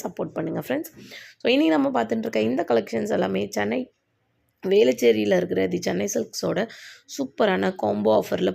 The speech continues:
போயின்னு இருக்க சாரீஸ் கலெக்ஷன்ஸ் தான் இப்போ நம்ம பார்த்துட்டு இருக்கோம். So, எல்லாமே வந்து பார்த்தீங்கன்னா, த்ரீ பீஸ் காம்போ சிக்ஸ் ஹண்ட்ரட், டூ பீஸ் காம்போ சிக்ஸ் ஹண்ட்ரட், அந்த மாதிரியான காம்போ ஆஃபர்ல இருக்க மாதிரியான சாரீஸ் தான் இது. So,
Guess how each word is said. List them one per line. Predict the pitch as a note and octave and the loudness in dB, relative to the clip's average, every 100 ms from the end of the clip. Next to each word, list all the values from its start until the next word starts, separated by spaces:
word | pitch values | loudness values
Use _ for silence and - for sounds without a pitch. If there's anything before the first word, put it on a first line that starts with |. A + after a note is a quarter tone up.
| G3 | -2
போயின்னு | F#3 F3 F3 | -2 -2 -6
இருக்க | F3 A#3 D#4+ - _ - - - - - | 0 0 0 -8 _ -20 -20 -20 -14 -4
சாரீஸ் | F3+ G#3+ B3+ - - | 0 0 0 -2 -2
கலெக்ஷன்ஸ் | F#3+ - F#3 F3+ | -4 -4 -6 -4
தான் | - G3 | -4 -4
இப்போ | G3 G3+ | -2 -4
நம்ம | G3 F3+ | -4 -6
பார்த்துட்டு | E3+ - D#3+ E3 | -6 -4 -6 -8
இருக்கோம். | E3 G#3+ D#4 - - - - - | 0 0 0 -8 -20 -20 -20 -4
So, | F3+ F3 | 0 4
எல்லாமே | G3+ C4 B3+ C#4 | 6 4 4 0
வந்து | B3 A3 G#3 | 0 0 -4
பார்த்தீங்கன்னா, | - F#3+ G#3 A#3 - | -2 -2 -2 -4 -2
த்ரீ | A#3 A#3 | -2 -2
பீஸ் | B3 - - | -4 -4 -4
காம்போ | F3+ F#3 G#3 C4+ - - _ _ - | -4 0 0 0 -4 -20 _ _ -8
சிக்ஸ் | A#3 - - | -6 -4 -2
ஹண்ட்ரட், | A3 G#3+ G#3 G#3 - | 0 2 0 0 -4
டூ | A3+ A3 | -4 -2
பீஸ் | A3+ - G3 | -4 -4 -4
காம்போ | F#3+ F#3+ F#3+ | -2 -2 -2
சிக்ஸ் | G3+ - G3+ | -4 -6 -6
ஹண்ட்ரட், | F3 F3+ F#3 F3 | -2 -2 -2 -4
அந்த | F#3+ A3 A#3 | -2 -2 -2
மாதிரியான | A3 G3 F#3 F3 G3 _ - | -2 -2 -2 -2 -6 _ -2
காம்போ | A3 B3 B3+ C4 A3+ | 2 2 4 4 4
ஆஃபர்ல | G#3 G3+ G3+ F#3+ | 2 -6 -4 -4
இருக்க | F3+ - E3+ E3 | -6 -8 -8 -6
மாதிரியான | D#3+ E3 E3+ E3 C#4 - | -6 -6 -6 -4 -4 -4
சாரீஸ் | E3+ E3+ E3 - | -6 -6 -10 -8
தான் | F3 | -6
இது. | D#3+ C4 - - - - - | -2 -4 -4 -20 -18 -20 -14
So, | - | -8